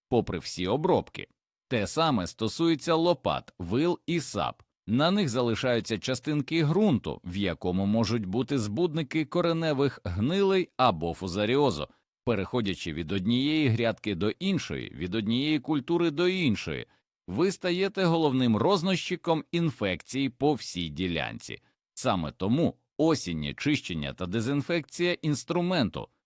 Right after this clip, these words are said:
це не питання естетики, а питання фітосанітарної безпеки. Потрібно ретельно очистити всі робочі поверхні від землі та рослинних залишків, а потім обробити їх дезінфікуючим розчином,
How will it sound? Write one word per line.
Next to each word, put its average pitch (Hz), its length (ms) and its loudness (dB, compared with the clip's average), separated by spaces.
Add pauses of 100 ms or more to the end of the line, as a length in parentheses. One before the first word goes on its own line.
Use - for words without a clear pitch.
(120)
це 120 200 -2
не 113 140 2
питання 180 600 -2
естетики, 156 760 -2
а 85 180 0
питання 135 540 0
фітосанітарної 92 1200 -2
безпеки. 101 680 -4 (300)
Потрібно 92 600 -2
ретельно 98 540 -2
очистити 98 600 -6
всі 131 300 -4
робочі 185 500 0
поверхні 160 680 0
від 160 160 0
землі 107 400 0
та - 160 -2
рослинних 101 640 0
залишків, 69 640 -8 (420)
а 85 220 2
потім 104 580 -2 (340)
обробити 80 720 0
їх 165 200 -2
дезінфікуючим 110 1040 -2
розчином, 95 540 -2